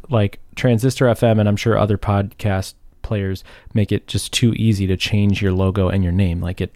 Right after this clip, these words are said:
literally, you go into settings, you upload the new one,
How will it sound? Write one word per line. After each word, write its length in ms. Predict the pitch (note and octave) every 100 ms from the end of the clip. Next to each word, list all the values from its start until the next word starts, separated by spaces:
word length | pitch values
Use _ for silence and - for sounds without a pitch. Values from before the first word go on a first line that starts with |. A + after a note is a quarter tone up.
| -
literally, 340 | G#2 F2+ F2+
you 100 | F2+
go 120 | G#2
into 120 | F#2
settings, 580 | F2 B2+ C3 D3 D3+ - - - - - _ _ _ _
you 440 | G#2+ F#2 F#2 F2+
upload 280 | G#2 C3 C#3
the 60 | C#3+
new 120 | D3+
one, 220 | D3 D3+